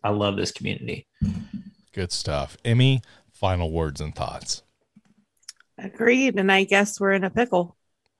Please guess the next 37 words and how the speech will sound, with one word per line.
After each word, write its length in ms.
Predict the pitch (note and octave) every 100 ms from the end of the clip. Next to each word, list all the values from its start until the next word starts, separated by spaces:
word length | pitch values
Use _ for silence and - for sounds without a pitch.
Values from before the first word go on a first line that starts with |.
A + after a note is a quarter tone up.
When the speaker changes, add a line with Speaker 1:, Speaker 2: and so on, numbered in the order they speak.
| -
Speaker 2:
Mm. 280 | F#2 F#2 C#2 - - - - - - -
Guys, 440 | F2 F#2 F2+ E2+ - -
I, 260 | F2+ E2+ -
I'm 200 | E2 E2
gonna 220 | E2+ F2
end 200 | F2+ D#2+
this, 260 | D#2 - - -
uh, 320 | D#2+ D2 D2
show 260 | - D#2+
here, 260 | D2 E2 D#2
just 300 | D2+ E2+ -
to 280 | E2+ D2+ D2 D2+
be 120 | E2
honest, 320 | D#2 D#2 D2+
'cause 120 | - E2+
I 40 |
wanna 200 | F2 F#2
tell 220 | - F2+
you 180 | E2+ D#2
all 440 | D#2 D2 C#2+ C2+ - - _ _ _ _
thank 400 | - G2 F#2 -
you 440 | D#2+ D2+ C#2+ D#2 -
for 400 | _ F2 E2 D#2
making 460 | E2 F2 D#2+ F2
this 160 | E2 -
community 880 | - F2 E2 D#2+ D2+ D2+ D2+ D2 D2
something 480 | - E2 D#2 E2+ D#2+
we 120 | D#2+
never 280 | D2+ C#2+ C#2+
thought 200 | C#2 D2+
it 120 | C#2+
could 240 | F2+ D2
be. 340 | D2 C#2 C#2+ - - - -
We're 380 | F2+ B2+ D3+ - -
shocked 680 | - - E2+ D2 - - -
you 160 | - F#2
guys 600 | E2+ D2 D2+ D2+ D#2